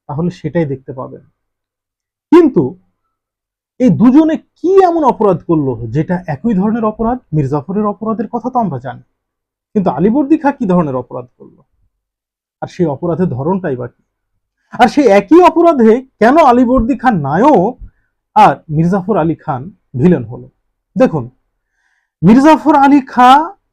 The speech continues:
সিরাজউদ্দৌলাকে হত্যা করে ক্ষমতায় বসে। ঠিক একই অপরাধ করেছিল কিন্তু আলীবর্দী খাঁ। আলীবর্দী খাঁও হত্যা করেছিল নবাব সরফরাজ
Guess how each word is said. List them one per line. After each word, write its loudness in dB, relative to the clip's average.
সিরাজউদ্দৌলাকে 0
হত্যা -6
করে -8
ক্ষমতায় -6
বসে। -20
ঠিক 2
একই -2
অপরাধ -2
করেছিল -8
কিন্তু -6
আলীবর্দী -6
খাঁ। -20
আলীবর্দী 0
খাঁও -2
হত্যা -6
করেছিল -4
নবাব -4
সরফরাজ -4